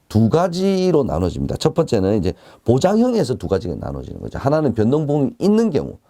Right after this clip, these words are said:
두 번째는 없는 경우입니다. 자, 변동보험이 있는 경우는 일시납보험 추가 가입 방법으로 계산을 변동보험금을 하죠. 그래서 변액 종신과 똑같습니다. 기본보험금 플러스 변동보험금으로 구성이 되어 있고요.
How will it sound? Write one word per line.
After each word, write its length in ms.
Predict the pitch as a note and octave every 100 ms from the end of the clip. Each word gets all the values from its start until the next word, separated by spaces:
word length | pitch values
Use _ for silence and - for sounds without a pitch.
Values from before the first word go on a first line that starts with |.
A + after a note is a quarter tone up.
| _ _
두 100 | F#2+
번째는 440 | F#2+ F#2 E2+ D#3 - _
없는 340 | - G#2+ E3+
경우입니다. 500 | G#3 D2+ G1+ G1+ F3 - - - - _
자, 260 | - F#2+ C2 - _ _
변동보험이 560 | B2+ E3 A3+ G#3 G3+ C#3
있는 460 | F#3 G3 B3 B3
경우는 640 | G3+ C3+ A#2 E2+ D2 A2+ A#2 _ _ -
일시납보험 680 | G3 - G#3+ F3 B2+ B2
추가 240 | A2 - A2
가입 280 | A2 G#2 -
방법으로 760 | E2+ D#2 D2+ A#1+ D#2 D3 F#3 _ _
계산을 640 | - D#2 E2 E2+ G2+ G2+ -
변동보험금을 680 | - E2+ E2+ D2+ D2+ D#2 D2+
하죠. 600 | F2+ C#3+ - C#2 A1+ C#3+
그래서 220 | D3 F#2 G2
변액 260 | A2 C#3+
종신과 320 | - F#2+ G#2+
똑같습니다. 640 | - C#3 B2 - C#2+ A#1 - - - -
기본보험금 640 | - D3+ B2+ F#2+ G2 F#2+ F2
플러스 520 | F#2 E2+ - F#3 A3+ - _ -
변동보험금으로 880 | F2+ F2+ G#2 C#2+ C#2+ C2+ - - C3+
구성이 340 | E2+ G2+ F#2+
되어 140 | F#2
있고요. 500 | C#2+ - - G1+ F2+